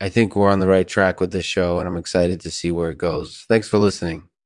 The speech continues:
Thanks for listening to this episode of Lexman Artificial Podcast with Safety and Amos. If you enjoyed the show, please leave a rating and review on iTunes so others can find and enjoy it too.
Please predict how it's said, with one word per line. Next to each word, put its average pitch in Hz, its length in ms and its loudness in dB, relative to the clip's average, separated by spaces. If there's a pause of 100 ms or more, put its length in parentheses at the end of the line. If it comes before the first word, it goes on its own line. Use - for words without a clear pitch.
(1200)
Thanks 113 280 2
for 104 120 2
listening 101 340 6
to 95 100 -2
this 87 200 0
episode 90 360 2
of 85 80 0
Lexman 87 380 2
Artificial 85 400 -2
Podcast 82 640 0
with 80 100 -10
Safety 82 720 -2
and 73 140 -6
Amos. - 600 -8
If 101 200 -6
you 98 80 6
enjoyed 107 300 6
the 98 80 4
show, 87 380 4
please 107 320 0
leave 98 160 2
a 92 100 6
rating 90 440 4
and 82 100 -4
review 87 440 0
on 80 160 -2
iTunes 82 720 -4
so - 180 -4
others 92 320 2
can 85 160 -4
find 95 460 2
and 85 160 -4
enjoy 85 320 2
it 82 100 -2
too. - 320 -6